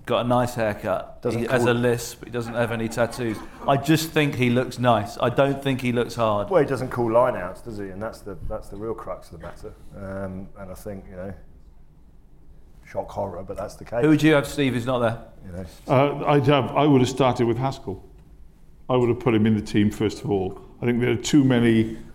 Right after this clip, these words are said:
Speaker 3: blind sides there. They could have weeded them out and put James there.
Speaker 2: Going
Speaker 3: Uh, I, I do have to say that, that, that this team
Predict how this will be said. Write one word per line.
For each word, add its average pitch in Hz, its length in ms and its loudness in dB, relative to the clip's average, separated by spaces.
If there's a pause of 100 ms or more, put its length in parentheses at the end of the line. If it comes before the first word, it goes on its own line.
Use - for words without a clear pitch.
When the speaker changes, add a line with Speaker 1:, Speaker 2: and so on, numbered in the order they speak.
(120)
Speaker 3:
blind 123 500 0
sides 104 340 -2
there. 120 140 2
They 117 120 2
could 117 160 -2
have 113 100 2
weeded 123 260 4
them 113 140 4
out 113 100 2
and 113 100 -6
put - 200 -8
James 107 340 -2
there. 107 240 0 (760)
Speaker 2:
Going 110 180 -4
Speaker 3:
Uh, - 360 0
I, 156 220 4
I 143 40 6
do 170 140 4
have 147 180 2
to - 80 -6
say 127 200 4
that, 113 220 4
that, 131 140 2
that 123 240 -4
this 143 220 4
team 117 520 4